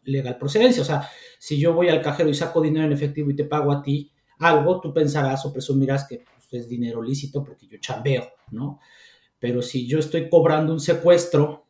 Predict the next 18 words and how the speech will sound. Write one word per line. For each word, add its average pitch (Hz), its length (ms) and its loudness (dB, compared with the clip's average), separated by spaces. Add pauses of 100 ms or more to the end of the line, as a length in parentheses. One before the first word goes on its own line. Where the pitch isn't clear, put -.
(100)
¿no? 143 120 0
Un 160 140 -2
rescate 156 500 -2
y 143 140 0
te 131 140 -2
pago 139 340 0
a 135 100 -2
ti 147 140 0
algo, 143 560 0
tampoco, - 580 -10
con 147 160 4
el 147 100 6
efectivo 147 420 2
no 160 100 0
vas 160 140 -2
a - 40 -6
saber. 160 340 -2
Entonces, 160 540 -2